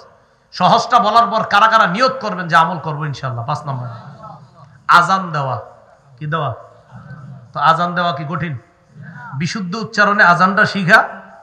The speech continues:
এই মসজিদে চান্স নিবেন। একদিন বলবেন, "হুজুর, আমার একটু আজান দিয়ে দিতেন।" কেন? একটু গুনাহ মাফ করাই।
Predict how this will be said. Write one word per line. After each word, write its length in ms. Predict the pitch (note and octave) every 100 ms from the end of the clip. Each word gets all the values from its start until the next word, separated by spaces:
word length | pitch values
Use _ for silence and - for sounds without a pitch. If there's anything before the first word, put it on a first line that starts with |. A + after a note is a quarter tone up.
| _ _ -
এই 100 | E3+
মসজিদে 420 | E3+ D#3 E3+ E3
চান্স 360 | C#3+ D3+ D3+ -
নিবেন। 280 | C#3 C3 A#2
একদিন 300 | C#3 C#3+ C#3+
বলবেন, 300 | C#3 C#3+ C3+
"হুজুর, 260 | A#2+ C3+ C#3
আমার 200 | C3+ C#3
একটু 140 | C3
আজান 300 | C#3 C#3 C#3
দিয়ে 120 | C3 C3
দিতেন।" 280 | B2 A#2+
কেন? 220 | A2 D#3 D3+ A#2 - _ _ -
একটু 200 | D#3 D#3
গুনাহ 220 | D3+ C#3+
মাফ 120 | C3
করাই। 320 | - A#2 G#2+